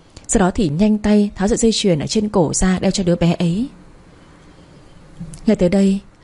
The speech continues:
bỗng có gì đó mặn chát chảy dài từ khóe mắt xuống khóe miệng của tôi. Hình như là tôi khóc thật rồi, bởi lần đầu tiên trong hơn hai mươi năm cuộc đời, có ai đó chứng minh cho tôi thấy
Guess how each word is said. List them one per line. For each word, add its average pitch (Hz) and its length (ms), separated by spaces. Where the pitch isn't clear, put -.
bỗng 208 140
có 254 100
gì 240 160
đó 143 260
mặn 220 260
chát 247 340
chảy 180 220
dài 156 260
từ 143 200
khóe 151 220
mắt 226 200
xuống 190 200
khóe 185 200
miệng 226 220
của - 120
tôi. 175 340
Hình 214 120
như 240 60
là 220 80
tôi 220 140
khóc 285 240
thật 196 140
rồi, 147 380
bởi 190 120
lần 165 180
đầu 151 160
tiên 233 260
trong 226 160
hơn 226 140
hai 220 160
mươi 220 120
năm 220 180
cuộc 175 200
đời, 151 300
có - 100
ai 202 160
đó 175 200
chứng 190 260
minh 220 80
cho 208 120
tôi 202 160
thấy 175 340